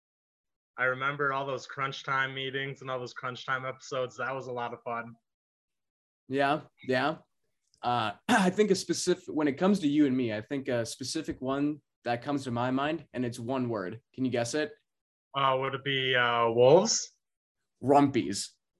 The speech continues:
Speaker 2: Close,
Speaker 1: <laughs>
Speaker 2: though. <laughs> How many nights did we have just to the loon? "You want a shot of Rumpies?"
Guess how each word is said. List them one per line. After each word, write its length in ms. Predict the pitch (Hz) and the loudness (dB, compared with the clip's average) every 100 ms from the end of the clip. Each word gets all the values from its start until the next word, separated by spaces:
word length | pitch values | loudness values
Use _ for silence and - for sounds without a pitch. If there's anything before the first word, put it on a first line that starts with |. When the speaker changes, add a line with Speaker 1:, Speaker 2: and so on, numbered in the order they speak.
| _ | _
Speaker 2:
Close, 360 | - 220 247 247 - | 6 10 12 10 10
Speaker 1:
<laughs> 40 | |
Speaker 2:
though. 300 | 214 269 - - | 8 6 2 4
<laughs> 60 | 370 381 247 - _ _ _ _ - _ - - - - - - - - | 10 10 10 2 _ _ _ _ -20 _ -12 -6 -4 -4 -6 -10 -4 8
How 180 | 196 | 10
many 220 | 247 269 214 | 12 12 12
nights 320 | 190 185 - | 12 10 8
did 120 | 170 | 8
we 200 | 160 170 | 10 8
have 360 | - 196 160 - _ - 175 170 _ - | 8 4 4 2 _ -12 -10 -10 _ -2
just 420 | 208 185 190 - _ _ _ _ 226 - _ _ - | 4 4 4 -6 _ _ _ _ -20 -20 _ _ 4
to 100 | 214 | 8
the 80 | 196 | 10
loon? 560 | 185 185 180 185 165 - _ _ 117 | 12 12 12 10 4 -4 _ _ 0
"You 80 | |
want 160 | 151 170 | 4 4
a 40 | 170 | 4
shot 220 | 185 160 | 4 4
of 40 | |
Rumpies?" 420 | 151 165 190 190 | 4 2 0 -4